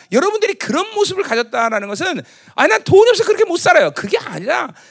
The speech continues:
돈이 있어도 성령 충만하면 그렇게 사는 거예요, 여러분들. 응? 돈이 있어도.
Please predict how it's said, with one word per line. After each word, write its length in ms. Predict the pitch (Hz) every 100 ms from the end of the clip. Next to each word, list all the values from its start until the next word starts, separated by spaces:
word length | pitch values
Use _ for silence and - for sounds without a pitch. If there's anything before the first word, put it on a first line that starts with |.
| _
돈이 400 | - 320 480 427
있어도 380 | 359 - 440 453
성령 420 | 226 254 359 392
충만하면 880 | - - 269 277 240 262 320 196 123 _ _ _
그렇게 240 | - 175
사는 320 | - - - -
거예요, 140 | -
여러분들. 280 | - - 135 123 120 120 _ _ _
응? 180 | 123 131 _ _ _ _ _ _ _ _ _
돈이 180 | 113 120
있어도. 420 | 127 - 104